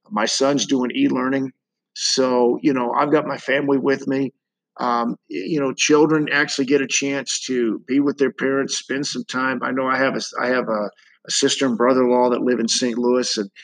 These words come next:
they have two little, little girls that are, you know, under the age of three. And my sister is a school teacher, and I know that even though she's not working right now, schools are shut down,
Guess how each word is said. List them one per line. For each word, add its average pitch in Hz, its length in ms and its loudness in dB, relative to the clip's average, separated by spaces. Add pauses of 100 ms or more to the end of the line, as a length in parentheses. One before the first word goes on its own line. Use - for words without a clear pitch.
(160)
they 117 100 -2
have 117 200 2
two 123 520 2
little, 127 340 2
little 131 280 2
girls 127 460 0
that 117 140 2
are, 107 180 0 (120)
you 131 140 -4
know, 107 260 -2 (320)
under 131 220 -2
the 117 180 4
age 123 200 2
of 107 80 -4
three. 127 540 0 (460)
And 120 380 0
my 113 140 0
sister 123 600 0 (220)
is 120 160 -2
a 113 40 -4
school 147 300 0
teacher, 135 500 0
and 127 220 -6
I 131 100 -2
know 139 360 2
that 117 320 0
even 139 260 2
though 131 340 2 (120)
she's - 580 0 (160)
not 127 240 -2
working 151 360 2
right 135 280 0
now, 135 360 -2
schools 131 560 -4 (440)
are 113 200 0
shut 139 340 2
down, 127 340 -2